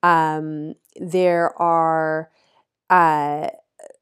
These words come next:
a lot of influences coming up in the chart that make me feel like you're going through something that's rapid.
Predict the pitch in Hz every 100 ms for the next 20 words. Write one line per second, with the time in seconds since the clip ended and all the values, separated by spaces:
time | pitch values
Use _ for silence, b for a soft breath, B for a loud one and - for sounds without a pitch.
0 | - 196 208 214 208 214 220 - 208 202
1 | 196 185 175 - 202 180 175 175 - -
2 | 165 - 170 - 175 170 170 160 - 165
3 | 160 160 160 160 147 147 - _ b b
4 | b b b _ _ _ _ - 190 190
5 | 220 208 214 233 226 247 233 - 190 190
6 | 185 175 160 - 156 151 147 190 311 311
7 | 330 -